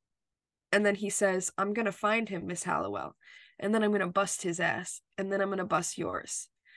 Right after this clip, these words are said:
And then he goes, and Prue walks closer to Phoebe and asks if she's okay.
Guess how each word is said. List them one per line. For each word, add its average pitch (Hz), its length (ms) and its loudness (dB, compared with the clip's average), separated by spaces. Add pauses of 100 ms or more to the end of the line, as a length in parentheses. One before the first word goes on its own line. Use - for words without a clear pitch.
(320)
And 190 120 -2
then 185 100 0
he 208 300 -6
goes, 185 520 4
and 170 320 -2
Prue 196 200 0
walks 180 260 0
closer 185 500 -4
to 170 40 -4
Phoebe 175 460 -2
and 170 160 -6
asks - 380 -6
if - 80 -6
she's - 220 -4 (300)
okay. - 560 -6